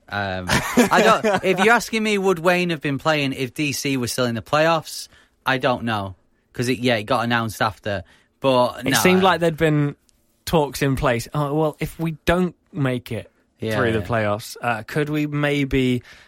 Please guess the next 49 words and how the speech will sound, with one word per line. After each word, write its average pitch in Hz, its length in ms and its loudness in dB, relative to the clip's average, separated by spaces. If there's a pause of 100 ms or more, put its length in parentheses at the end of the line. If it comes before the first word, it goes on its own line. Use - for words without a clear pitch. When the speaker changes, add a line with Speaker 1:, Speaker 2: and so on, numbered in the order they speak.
(140)
Speaker 2:
have 131 220 -6
this 123 160 -6
charity 123 500 -2
game?" 110 320 0
And 135 160 0
then, 143 240 -2 (180)
"Oh, 185 200 -2
Wayne, 170 340 -2
you've, 143 320 -8
uh, 147 460 2
you've 151 360 -6
missed 165 300 -4
a 160 80 -4
penalty." 143 680 -2
Um, 139 460 0
it 143 120 -2
just 151 200 -4
seems 151 220 2
a 135 40 0
little 120 220 0
bit 107 200 -2 (840)
Speaker 1:
Conspiracy. 107 540 -6
Speaker 2:
I 151 200 6
am 147 80 2
joking, 123 360 0
of 107 140 -4
course, 98 260 -4
but, 117 340 -2
um, 120 420 0 (600)
would 147 180 0
it 147 80 -2
have 143 100 -4
happened 147 340 0
if 143 360 -4
D 147 160 2
C 147 200 0
was 135 80 2
still 143 160 0
involved? 139 520 2
I 135 120 4
don't 139 160 2
think 131 140 -2
they 120 100 4
would 120 120 2
have 113 100 0
allowed 117 400 2
him 113 240 -2
to - 140 -8
travel. 110 520 -2